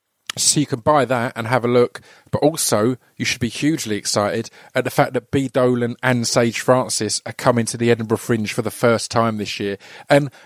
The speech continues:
because I did n-, nineteen shows, they're being dicks and doing tw-, twenty 'cause they've got to outdo me. But they're doing twenty shows at the Edinburgh Fringe. They're then doing a handful around the U K as well, all, all on their websites and Facebooks and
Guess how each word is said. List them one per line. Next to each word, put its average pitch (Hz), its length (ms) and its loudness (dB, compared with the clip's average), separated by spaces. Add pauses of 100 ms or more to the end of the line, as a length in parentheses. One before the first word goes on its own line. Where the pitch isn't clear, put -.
because 165 340 -2
I 156 80 4
did 147 200 -4
n-, 139 200 -8 (100)
nineteen 127 540 0
shows, 101 400 0
they're 123 120 4
being 117 280 0
dicks - 320 -4
and 110 80 -8
doing 110 240 0
tw-, - 140 -8 (300)
twenty 104 420 2
'cause - 140 -8
they've 104 120 0
got 117 140 4
to 110 100 4
outdo 107 320 0
me. 95 220 -8 (360)
But 139 120 -2
they're 151 100 4
doing 143 220 0
twenty 139 320 -2
shows 110 440 0
at 117 120 -4
the 120 100 0
Edinburgh 110 240 0
Fringe. 107 300 2
They're 131 100 4
then 139 160 0
doing 143 200 2
a 127 40 -2
handful 123 720 0
around 117 320 4
the 110 80 -2
U 110 160 0
K 113 240 2
as 107 140 0
well, 104 360 2 (320)
all, 139 380 2 (140)
all 135 240 2
on 123 80 -2
their 117 100 2
websites 117 560 2
and 107 80 -12
Facebooks 113 500 -2
and 123 160 0